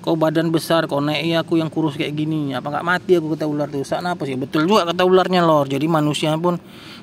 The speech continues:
buat kesepakatan lah sama ular nih. "Bisa ku tem kau ular, tapi ya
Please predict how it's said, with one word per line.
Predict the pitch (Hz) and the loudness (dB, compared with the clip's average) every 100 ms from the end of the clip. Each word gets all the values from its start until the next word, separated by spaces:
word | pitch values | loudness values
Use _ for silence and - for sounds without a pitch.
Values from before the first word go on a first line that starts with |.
| - | -8
buat | 143 - | -6 -4
kesepakatan | - - - 151 156 175 156 | -6 -6 -4 -2 0 0 0
lah | 151 | 0
sama | 143 139 | 0 -2
ular | 143 135 | -2 0
nih. | 139 139 135 | 0 -2 -2
"Bisa | 151 156 | -4 -4
ku | 151 | -4
tem | - 147 | -2 -2
kau | 143 143 | 0 0
ular, | 143 143 139 | 2 2 2
tapi | 135 139 160 | 0 0 2
ya | 156 143 | 2 2